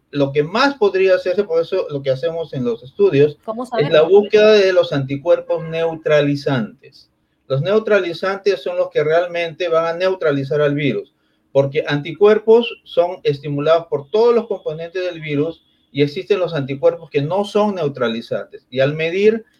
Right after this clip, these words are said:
Speaker 1: puede ser que me salga alto y yo no sé si se refiere a anticuerpos neutralizantes, o puede ser que me salga bajo porque el test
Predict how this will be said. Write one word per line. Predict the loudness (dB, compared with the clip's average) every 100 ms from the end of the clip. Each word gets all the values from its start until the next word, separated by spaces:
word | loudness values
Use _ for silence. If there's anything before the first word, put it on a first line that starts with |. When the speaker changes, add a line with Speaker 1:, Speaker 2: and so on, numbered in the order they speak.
| _
Speaker 1:
puede | 4 4 6
ser | -2
que | -2
me | -4
salga | 0 0 4 4 4
alto | 2 2 0 0 -8
y | -6
yo | -4
no | -6
sé | -6 -8
si | -6 -2
se | 0
refiere | -2 -4 -2 -2
a |
anticuerpos | -2 -4 -4 -4
neutralizantes, | -6 -4 -4 -6 -4 -2 -2 -6
o | 0
puede | 0 2
ser | -2
que | -6 -8
me | -2
salga | 0 2 4
bajo | 2 0 -6
porque | -8 -4
el | -6 -2
test | -4 -4